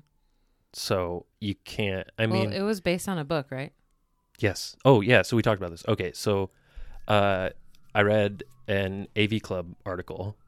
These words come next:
Speaker 1: written by someone. I should probably know the answer to that. Uh,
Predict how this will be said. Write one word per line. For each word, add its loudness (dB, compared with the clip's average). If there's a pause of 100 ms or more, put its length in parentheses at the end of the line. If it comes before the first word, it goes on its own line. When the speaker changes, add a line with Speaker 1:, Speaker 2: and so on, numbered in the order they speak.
(300)
Speaker 1:
written -4
by -2
someone. -6 (400)
I -2 (420)
should -6
probably -8
know -8 (100)
the -8
answer -12 (180)
to -8
that. -6 (500)
Uh, -2